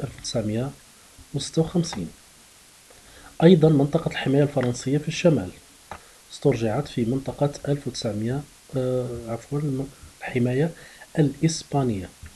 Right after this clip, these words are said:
استرجعت أيضًا في نفس السنة اللي هي ألف وتسعمية وستة وخمسين.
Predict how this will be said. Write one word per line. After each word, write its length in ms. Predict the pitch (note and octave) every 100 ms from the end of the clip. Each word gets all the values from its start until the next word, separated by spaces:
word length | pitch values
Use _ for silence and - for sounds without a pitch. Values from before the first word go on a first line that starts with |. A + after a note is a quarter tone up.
| - -
استرجعت 600 | - - D3+ C3+ B2 B2
أيضًا 300 | - A#2 C3+
في 160 | C#3+ B2
نفس 280 | C3 D#3+ -
السنة 320 | - A#2 B2+
اللي 160 | C3 G#2
هي 160 | A#2 -
ألف 180 | C3+ B2+
وتسعمية 540 | - A2 G2+ G#2+ B2 - - - - - - - - - - A#2+
وستة 1900 | A2+ A#2+ B2+ B2+ - A#2+ A2+ A2+ A2 A2 A2+ A2+ A2+ A#2 - - - - D3
وخمسين. 460 | - A#2 - F#2